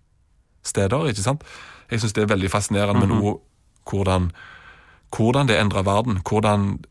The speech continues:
Speaker 1: de som vi så på som galne sin retorikk er blitt normalisert i noen miljøer da. Så, så det, det er min anbefaling, An
Speaker 2: Mhm.
Speaker 1: American Bombing på H B O. Eh, og,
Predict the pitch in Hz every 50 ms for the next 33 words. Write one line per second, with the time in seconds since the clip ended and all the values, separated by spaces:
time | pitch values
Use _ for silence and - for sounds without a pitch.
0 | _ _ _ _ - 147 - 107 104 - - 101 98 - 101 101 101 - 123 101
1 | 98 95 98 98 92 90 90 90 92 101 107 - - _ _ - - - - 101
2 | 92 - 95 87 - 98 95 98 - - - - - - - - _ _ - -
3 | - - - - - - - - - _ _ - - 104 92 98 104 101 - 95
4 | - - - - - 107 101 95 95 95 95 95 - - - 92 95 104 - -
5 | - 98 95 92 92 90 90 90 92 90 92 92 92 92 - - _ _ _ _
6 | _ - - - 123 117 117 117 113 - - - - - - - - - 135 143
7 | 147 160 147 151 156 156 151 156 156 156 151 160 160 151 - 160 156 135 107 98
8 | 95 90 - _ _ - 120 120 120 123 117 117 117 131 135 - 113 101 107 107
9 | 120 135 131 135 113 92 87 - - 95 92 92 - - 98 104 107 - - -
10 | - 98 101 104 113 127 123 - _ _ - - - - - - _ _ _ -
11 | - _ - - - - 117 117 120 120 117 117 - - - - - - - -
12 | - - - - - - _ - - - _ - - - 131 127 131 101 -